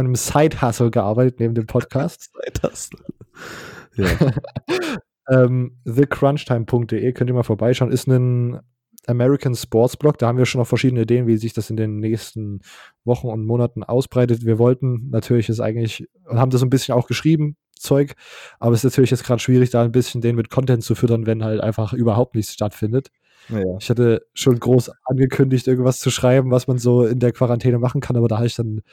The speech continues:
Speaker 1: ich war einfach zu deprimiert, dass ich mir jetzt grad keine random March Madness Games reinzahlen kann. Da be-, konnte ich mich einfach nicht aufraffen, noch mal zu,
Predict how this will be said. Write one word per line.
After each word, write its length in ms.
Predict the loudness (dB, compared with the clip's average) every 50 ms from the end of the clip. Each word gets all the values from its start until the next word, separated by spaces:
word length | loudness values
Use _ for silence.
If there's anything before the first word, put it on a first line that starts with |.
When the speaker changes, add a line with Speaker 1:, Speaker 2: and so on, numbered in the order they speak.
| _ -20 -20 -20 -18 -10 -4
Speaker 1:
ich 100 | -4 0
war 140 | 2 2 2
einfach 160 | 4 4 2
zu 140 | 2 2 2
deprimiert, 480 | 4 4 2 4 2 4 4 4 4 4
dass 100 | 2 2
ich 100 | 2 2
mir 100 | 2 2
jetzt 120 | 2 0
grad 240 | 0 0 -2 0 0
keine 480 | 0 0 2 4 4 4 4 2 2 2
random 440 | 2 2 2 2 2 2 0 0 2
March 280 | 0 0 0 -2 0
Madness 380 | 0 0 0 2 -2 -6 -4 -2
Games 300 | -2 -2 -2 -2 -2 -2
reinzahlen 460 | -4 -4 -4 -4 -4 -4 -4 -4 -4
kann. 160 | -4 -4 -2
Da 100 | -2 -2
be-, 140 | -4 -4 -4
konnte 180 | -4 -4 -4 -4
ich 60 | -4
mich 120 | -4 -4
einfach 120 | -4 -2 -2
nicht 160 | -4 -4 -2
aufraffen, 460 | -2 -2 -2 -2 -6 -6 -6 -6 -10
noch 120 | -10 -10 -8
mal 180 | -8 -8 -8
zu, 340 | -8 -8 -10 -8 -8 -8 -10